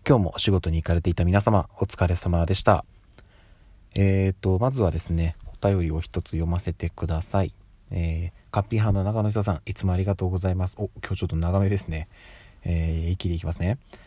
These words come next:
いっぱいあってなさん、こんにちは。百一回放送おめでとうございます。私もスタンドエフエムで声の配信を始めてますが、話すというところから程遠いです。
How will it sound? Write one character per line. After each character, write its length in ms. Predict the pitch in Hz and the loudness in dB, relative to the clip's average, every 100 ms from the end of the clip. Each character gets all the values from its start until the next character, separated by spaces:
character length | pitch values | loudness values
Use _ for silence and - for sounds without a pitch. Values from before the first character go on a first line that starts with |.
| - | -10
い 60 | |
っ 20 | 110 | -4
ぱ 140 | - | 0
い 20 | |
あ 40 | 117 | 0
っ 20 | |
て 60 | 110 | 2
な 80 | |
さ 100 | 101 | 0
ん、 60 | 92 | 0
こ 100 | 104 | 2
ん 40 | |
に 80 | 110 | 0
ち 100 | 104 | 2
は。 120 | 110 - - - | 0 0 -10 -8
百 260 | - - 104 | -6 -2 -2
一 80 | - | 0
回 120 | 98 | 0
放 160 | 92 101 | 0 0
送 140 | 101 | 0
お 20 | |
め 80 | 104 | 0
で 80 | 107 | 0
と 80 | 113 | 0
う 40 | |
ご 40 | 110 | 0
ざ 80 | |
い 60 | 107 | 2
ま 100 | 104 | 0
す。 240 | 104 - - - - | -2 -8 -20 -20 -8
私 240 | - 123 120 | -4 -2 0
も 180 | 123 135 | 0 -2
ス 80 | |
タ 160 | - 117 | -2 -2
ン 60 | 123 | 0
ド 80 | |
エ 80 | 127 | -2
フ 120 | 135 | -2
エ 60 | 101 | -2
ム 80 | 85 | -2
で 180 | 85 - | -4 -6
声 180 | - 135 | 0 0
の 80 | 104 | 2
配 220 | 90 87 | 0 -2
信 140 | 87 | -2
を 20 | 85 | -2
始 160 | 90 | 0
め 60 | 95 | -2
て 80 | 98 | -2
ま 80 | |
す 100 | 95 | -4
が、 220 | - 92 - - - - | -2 -2 -2 -10 -20 -4
話 260 | 90 123 | -2 -2
す 60 | - | -2
と 80 | 98 | -2
い 60 | 90 | -2
う 20 | |
と 140 | 87 | -2
こ 140 | - 87 | -6 -4
ろ 20 | |
か 20 | |
ら 40 | 80 | -4
程 180 | 87 | -4
遠 200 | 104 117 | 0 0
い 20 | 117 | 0
で 100 | 95 | -2
す。 220 | - | -6